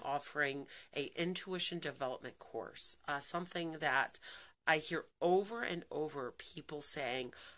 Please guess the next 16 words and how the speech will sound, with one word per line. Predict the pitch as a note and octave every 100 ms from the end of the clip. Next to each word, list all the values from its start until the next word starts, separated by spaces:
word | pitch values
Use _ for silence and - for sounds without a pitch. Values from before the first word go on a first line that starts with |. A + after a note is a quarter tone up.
| - -
"I | C#3+ B2+ - _ _
don't | - D3+ D#3
really | E3+
listen | D#3+ D3+ D#3
to | -
that | D3 C3
voice, | C#3+ C#3 D3+ - - - - _ -
and | D3+ C3+ C3
I | A#2 D#3
don't | - C#3 D3+
know |
how | D3 C#3
to |
listen | C3+ D3 E3+
to | - F3
it." | E3+ -